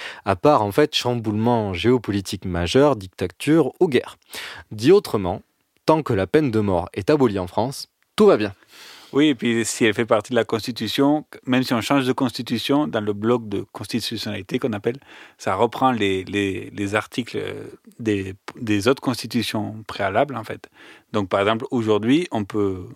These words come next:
Speaker 2: dans un procès, on peut s'appuyer sur des articles de, de l'introduction de la Constitution de la Quatrième République, par exemple,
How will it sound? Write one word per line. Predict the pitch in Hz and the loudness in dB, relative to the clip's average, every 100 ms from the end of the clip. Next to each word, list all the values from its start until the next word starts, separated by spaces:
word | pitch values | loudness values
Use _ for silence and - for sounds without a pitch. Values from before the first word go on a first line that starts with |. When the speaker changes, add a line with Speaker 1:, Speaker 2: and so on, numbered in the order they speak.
| _ 220 | _ -8
Speaker 2:
dans | 120 95 | -4 -2
un | 98 | -4
procès, | - - - | -6 -6 0
on | 135 | 0
peut | 113 | 0
s'appuyer | - 120 120 117 131 | 0 -2 0 0 0
sur | - 156 147 | 0 -2 0
des | 117 104 98 | 0 -2 -4
articles | - - - - - - - - _ - | -10 -10 -10 -14 -20 -20 -20 -20 _ -4
de, | 107 98 98 98 101 | 2 2 2 0 0
de | 104 | 2
l'introduction | 117 - 123 123 | 0 0 0 2
de | 123 | 2
la | 123 | 2
Constitution | 117 - 120 120 110 127 113 | 0 -4 -4 -2 0 2 2
de | 104 98 95 - | 2 2 0 -6
la | - | -6
Quatrième | 104 - 110 | -8 -4 -4
République, | 104 107 123 - | -2 0 -2 0
par | 107 | -4
exemple, | 98 104 135 | -2 -4 -8